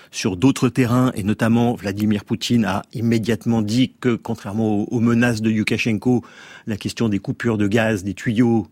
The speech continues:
ne se posait, euh, évidemment pas. Euh, et même sur le terrain migratoire, elle ne s'est pas amplifiée au sens où les flux se sont pour une grande partie taris parce que il n'y a plus de vol,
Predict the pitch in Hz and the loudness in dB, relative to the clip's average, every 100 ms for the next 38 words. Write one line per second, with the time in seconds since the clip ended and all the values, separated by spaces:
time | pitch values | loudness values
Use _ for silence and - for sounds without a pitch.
0 | - 101 104 104 - 101 110 107 104 101 | -8 -6 -4 -6 -2 0 2 2 0 -4
1 | 95 104 90 104 101 117 151 160 190 - | -6 -6 -4 0 2 2 2 0 0 -6
2 | - - - 117 107 - 127 123 - 127 | -20 -20 -4 0 0 0 0 0 2 2
3 | 160 151 131 113 104 120 107 104 120 117 | 2 0 0 0 0 0 2 2 2 2
4 | 120 156 175 185 180 - 113 120 - - | -2 0 2 2 0 0 0 0 -2 -4
5 | 107 - 156 147 131 131 - 170 196 - | -4 0 0 0 -4 -6 2 2 2 -4
6 | - - 120 110 147 160 - - 143 160 | -20 -8 -6 -2 0 0 -2 -4 0 0
7 | - 113 107 - 160 165 - 98 - 123 | 0 -4 -6 -6 -2 -2 -4 -10 -2 0
8 | 113 104 _ _ _ _ 127 104 117 123 | 2 0 _ _ _ _ -2 2 0 2
9 | 143 131 117 - - 120 - 117 104 170 | 0 2 -2 -2 -4 -4 0 0 2 2
10 | 185 107 - 147 - 104 107 104 - 139 | 2 -2 0 0 0 0 -2 -2 -4 0
11 | 113 95 120 135 110 | 0 2 2 2 0